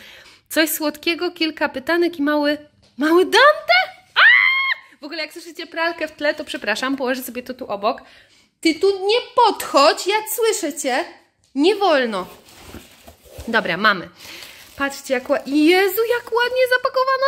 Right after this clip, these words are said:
paczuszka. <gasps> O nie! To jest dla Leosia, dosłownie. Patrzcie teraz.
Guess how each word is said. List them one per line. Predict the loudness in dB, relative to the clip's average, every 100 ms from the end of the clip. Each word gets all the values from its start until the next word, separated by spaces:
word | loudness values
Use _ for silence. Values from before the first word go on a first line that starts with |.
| 0
paczuszka. | -2 -2 -2 0 0 -2 -6 -2 0 2 2 -2 -8 _ _
<gasps> | -4 0 2 6 6 8 6 4 2 -4 _ _ _ _ _ _ _ _ _ 2
O | 6 8 6
nie! | 4 0 -2 0 0 0 0 0 -2 -4 -10 _ _ _ _ _ _ _ _ _ _ _ _ _ _ _ _ _ -2
To | 2
jest | 2 0
dla | 0 2
Leosia, | 4 2 2 -2 -2 -2 -2 -4 -10
dosłownie. | -4 -2 -4 -2 2 2 0 -6
Patrzcie | -2 -2 -4 -8 -6
teraz. | -4 -4